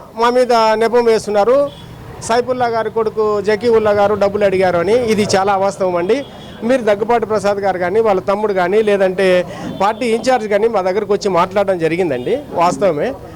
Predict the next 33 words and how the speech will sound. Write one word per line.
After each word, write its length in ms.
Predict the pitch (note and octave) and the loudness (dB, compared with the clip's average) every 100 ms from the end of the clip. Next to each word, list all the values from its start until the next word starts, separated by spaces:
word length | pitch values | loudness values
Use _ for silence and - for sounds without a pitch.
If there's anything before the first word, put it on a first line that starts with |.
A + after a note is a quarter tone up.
| - | -2
అయితే 220 | G3 A3+ | 0 2
ఆ 180 | F3+ F3+ | 2 4
రోజు 220 | A3+ A3 | 2 0
కూడా 360 | G#3+ A3+ A3+ E3 | 0 0 -2 -2
అన్నకు 560 | E3+ G#3 - G3+ G3 F3+ | 0 0 2 2 2 2
ఎన్నో 300 | F3+ A3+ A#3+ | 2 4 4
ఏ-, 280 | A3+ G#3 | 4 0
సంవత్సరాలుగా 680 | F#3 G3 G3 G3+ F#3+ G3 F#3+ | -2 -2 0 2 2 2 2
పార్టీకి 500 | F#3 F#3 F#3 G#3 G3 | 2 -2 0 -2 -4
కృషి 320 | - F3 E3 G#3 | -8 -6 0 0
చేశాడు 300 | F#3+ E3+ D#3+ | 2 2 2
ఆయన, 280 | G3 B3+ - - G#3 - | 2 0 -2 -12 -10 -4
ఆయనకు 260 | A#3 C4+ A#3 | -2 -2 -2
గౌరవం 440 | F#3+ G3 A#3+ G#3+ | 0 2 0 -2
లేదు, 380 | F#3 F#3+ C#4 F3+ - - G3+ | -4 -2 -4 -4 -10 -4 -2
ఆయన 260 | B3 A#3+ | 0 0
వాళ్ళ 520 | A3+ A3 G#3+ G#3 G3+ | 0 0 0 2 2
బ్రదర్ని 420 | F#3 F#3+ A#3+ B3+ G3 | 2 0 0 0 0
పోగొట్టుకున్నాడు. 800 | G3+ A3+ G#3+ G#3 G3+ G3+ C4+ - - | 0 2 0 0 0 2 0 -2 0
అయితే 200 | A3 B3 | 0 2
ఆ 140 | A3 A#3+ | 2 4
రోజు 200 | C4+ B3+ | 2 2
కూడా 140 | C4 | -2
చంద్రబాబు 440 | A3 A3+ B3 B3 | 0 0 2 2
గారు 180 | A#3 A3+ | 2 2
వచ్చి 200 | A3+ A#3 | 2 0
హామీ 300 | E3+ F#3+ C#4 | 0 0 0
ఇచ్చి 220 | G#3+ C4+ | -2 0
వెళ్ళారు 300 | C4+ A#3 G#3+ | 0 2 2
వాళ్ళకి, 340 | G3+ F#3 F#3+ C4+ | 2 -2 -2 -2
మీకు 260 | A3 G3+ | 0 0
న్యాయం 260 | G#3 A3 A3 | 2 2 2
చేస్తామని. 520 | G3+ G3+ F#3+ C#4 A#3+ | 0 0 0 0 0